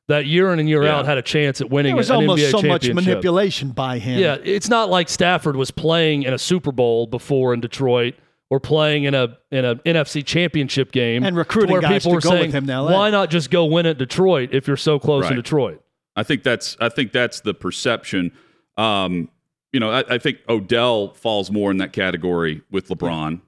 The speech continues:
Speaker 2: right? But he's not the quarterback.
Speaker 3: Still
Speaker 2: But he's
Speaker 3: five
Speaker 2: the free
Speaker 3: versus
Speaker 2: agent.
Speaker 3: twenty,
Speaker 2: He's the
Speaker 3: five
Speaker 2: free
Speaker 3: versus
Speaker 2: agent where he's
Speaker 3: twenty-two.
Speaker 2: choosing between Green Bay or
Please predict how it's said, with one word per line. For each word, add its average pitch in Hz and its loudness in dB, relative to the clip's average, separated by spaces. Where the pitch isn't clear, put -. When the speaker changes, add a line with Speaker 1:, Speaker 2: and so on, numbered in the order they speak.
Speaker 2:
right? 101 -2
But 95 -6
he's 107 -6
not 107 -2
the 92 -8
quarterback. 78 -4
Speaker 3:
Still 190 -2
Speaker 2:
But 175 0
he's 160 2
Speaker 3:
five 147 0
Speaker 2:
the 127 0
free 143 2
Speaker 3:
versus 131 4
Speaker 2:
agent. 151 0
Speaker 3:
twenty, 127 -2
Speaker 2:
He's 135 0
the - 4
Speaker 3:
five 190 4
Speaker 2:
free 165 2
Speaker 3:
versus 156 4
Speaker 2:
agent 135 -2
where 123 2
he's 120 2
Speaker 3:
twenty-two. 143 0
Speaker 2:
choosing 143 0
between 117 -2
Green 113 0
Bay 104 2
or 82 -2